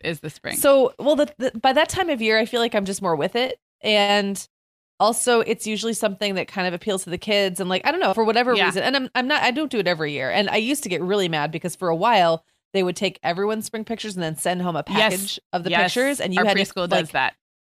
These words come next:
Speaker 2: send them back. And I
Speaker 1: Yes.
Speaker 2: found that offensive.
Speaker 1: It
Speaker 2: They
Speaker 1: is
Speaker 2: don't do
Speaker 1: offensive.
Speaker 2: that anymore. They don't do that anymore. Now they just, you opt in. Like,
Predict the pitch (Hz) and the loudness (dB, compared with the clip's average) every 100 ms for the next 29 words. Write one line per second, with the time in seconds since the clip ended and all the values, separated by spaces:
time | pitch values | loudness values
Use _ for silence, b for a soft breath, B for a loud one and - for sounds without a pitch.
0 | _ - - 214 208 202 170 147 170 - | _ -4 0 2 2 0 2 2 2 0
1 | 190 180 160 175 190 165 - - 160 165 | -2 0 2 2 2 0 -2 -2 -4 -2
2 | 202 208 202 196 208 196 160 - 117 143 | -4 -4 -4 0 2 2 0 -2 -2 -4
3 | 127 104 160 - 214 233 233 190 151 131 | -6 -6 -8 -12 0 2 2 0 0 -2
4 | 151 143 160 185 196 190 170 170 - 190 | -4 -4 0 2 2 0 -2 -6 -4 -2
5 | 170 170 - 165 156 156 | 0 0 0 -2 -2 -6